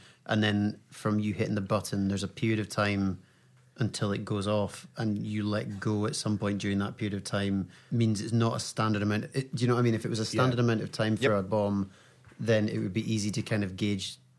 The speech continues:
Speaker 1: get ahead, this far ahead of them and
Speaker 3: Exactly.
Speaker 1: drop it, and they'll drive over it.
Speaker 3: Yeah.
Speaker 1: But because
Speaker 2: Yeah.
Speaker 1: it's kind of like, if you hold it for a bit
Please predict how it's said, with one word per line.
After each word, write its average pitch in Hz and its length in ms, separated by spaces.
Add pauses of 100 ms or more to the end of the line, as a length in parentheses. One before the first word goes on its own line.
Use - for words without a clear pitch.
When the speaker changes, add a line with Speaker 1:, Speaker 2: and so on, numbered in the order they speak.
(360)
Speaker 1:
get 110 160
ahead, 107 220
this 113 160
far 98 240
ahead 120 240
of 107 80
them 113 80
and 107 100
Speaker 3:
Exactly. 98 160
Speaker 1:
drop 101 240
it, - 80
and 104 100
they'll 101 140
drive 98 260
over 110 220
it. 98 140
Speaker 3:
Yeah. 113 140 (180)
Speaker 1:
But 110 100
because 117 240
Speaker 2:
Yeah. 101 80
Speaker 1:
it's 95 80
kind 110 200
of 95 120
like, 101 180
if 101 80
you 101 80
hold 113 200
it - 100
for 107 100
a 101 60
bit 101 340